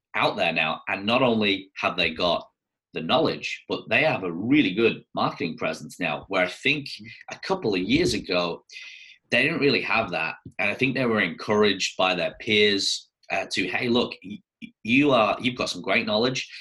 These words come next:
you got a great physique, get out there, y-, use that," because unfortunately, yeah, if you look good, people are gonna click on the image and people are gonna read the caption.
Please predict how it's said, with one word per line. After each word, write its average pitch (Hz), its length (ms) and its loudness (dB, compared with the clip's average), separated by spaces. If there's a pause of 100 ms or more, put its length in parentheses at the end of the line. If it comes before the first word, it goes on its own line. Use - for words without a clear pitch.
(140)
you 165 60 0
got 131 100 2
a 95 60 -4
great 98 240 0
physique, 113 360 -2 (140)
get 120 160 -4
out 143 220 -2
there, 135 220 0 (180)
y-, - 100 -10 (140)
use 117 320 0
that," 82 220 0 (140)
because 101 440 0
unfortunately, 95 880 0 (320)
yeah, 90 320 0
if - 120 -12
you 101 60 0
look 127 260 -2
good, 135 200 0
people 117 240 0
are 95 40 -6
gonna 90 200 -4
click - 240 -6
on 107 80 0
the 101 100 2
image 98 340 -2 (380)
and 92 160 -6
people 104 240 -2
are 101 60 -2
gonna 90 180 -2
read 90 160 0
the - 60 -6
caption. 87 580 -4